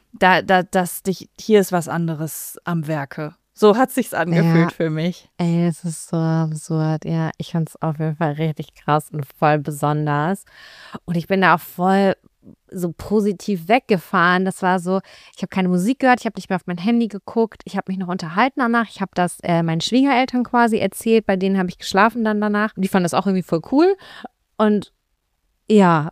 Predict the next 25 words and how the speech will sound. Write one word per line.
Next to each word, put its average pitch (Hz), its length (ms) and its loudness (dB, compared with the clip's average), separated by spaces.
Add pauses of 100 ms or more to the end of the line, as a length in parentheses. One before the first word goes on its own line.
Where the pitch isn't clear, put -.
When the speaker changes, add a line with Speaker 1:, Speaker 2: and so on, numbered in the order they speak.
Speaker 2:
weiß 190 220 0
ich 202 180 -4
auch 190 140 6
nicht. 185 180 -2
Dann 190 140 2
bin 190 100 2
ich 180 60 -6
da 196 100 -4
einfach 202 240 -4
irgendwie 202 240 -2
so 185 120 -4
relativ 214 380 0
selig 175 340 -2
ins 220 180 -8
Bett - 180 0
gegangen, 156 580 -4
muss 165 220 -4
ich 170 140 -8
sagen. 170 580 -2
Und 185 240 -4
das 185 220 -8
hat 190 120 -8
mir 202 120 -2
gut - 180 -2
getan. 180 480 0